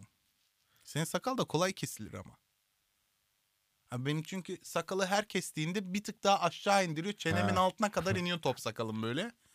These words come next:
Speaker 1: Tam bir top sakalı oluyor ondan.
Speaker 2: <laughs> Sırf şu hareketi yapıyorlar bazen.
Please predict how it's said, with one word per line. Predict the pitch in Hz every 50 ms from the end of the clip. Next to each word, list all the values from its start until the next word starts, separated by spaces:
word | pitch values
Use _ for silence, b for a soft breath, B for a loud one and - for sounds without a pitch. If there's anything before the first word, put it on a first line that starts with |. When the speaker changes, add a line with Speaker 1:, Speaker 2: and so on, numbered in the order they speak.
| b b b -
Speaker 1:
Tam | - 180 170 165
bir | 202
top | - - - - - 196 190 -
sakalı | - 156 135 - 131 120 117
oluyor | 117 110 113 113 104 101
ondan. | 107 104 104 104
Speaker 2:
<laughs> | 123 113 - - - - - - - - - - - - _ _ - - - - - - - - _ _ _ _ _ _ - - - - - - - _
Sırf | - - 151 139 135 147 - 151
şu | - - 156
hareketi | 151 143 139 143 131 - -
yapıyorlar | 131 117 - 123 113 110 101 98
bazen. | 101 101 101 104 104 127 139